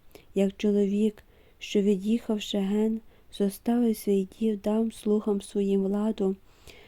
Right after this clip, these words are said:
і кожному роботу воротареві ж звелів пильнувати. Пильнуйте, отже, і ви,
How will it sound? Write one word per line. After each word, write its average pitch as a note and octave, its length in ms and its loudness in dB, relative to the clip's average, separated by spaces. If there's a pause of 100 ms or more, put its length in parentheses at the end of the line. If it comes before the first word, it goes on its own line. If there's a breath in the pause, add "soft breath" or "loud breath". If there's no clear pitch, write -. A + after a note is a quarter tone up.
(140 loud breath)
і G3+ 100 2
кожному A3+ 640 0
роботу G3+ 680 -2 (340 soft breath)
воротареві G#3 800 0
ж G#3 60 -6
звелів G3+ 380 0
пильнувати. G3 880 -4 (640 soft breath)
Пильнуйте, G#3 560 0
отже, G#3+ 380 -2
і F#3+ 200 -2
ви, G#3+ 260 -2